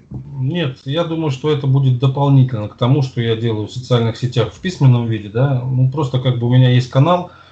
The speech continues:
который я запустил долгое время, в принципе, из-за того, что у меня, ну, попросту не было времени, не было средств на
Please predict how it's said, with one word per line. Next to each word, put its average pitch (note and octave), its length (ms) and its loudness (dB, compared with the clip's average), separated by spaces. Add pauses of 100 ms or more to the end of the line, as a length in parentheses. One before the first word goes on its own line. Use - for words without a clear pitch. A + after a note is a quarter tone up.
(320)
который B2 320 -4
я A#2+ 80 0
запустил C3+ 580 -4
долгое A#2+ 320 2
время, A2+ 280 -2
в - 40 -14
принципе, A#2+ 460 -4
из-за A2 200 -8
того, C3 200 2
что B2+ 180 -4
у G#2+ 80 -4
меня, A2 320 -4
ну, B2+ 300 0 (260)
попросту C3 380 0
не C3 100 6
было B2+ 240 4
времени, D3+ 320 2
не A2+ 160 0
было A2+ 160 -2
средств C#3 440 -4
на A2+ 100 -2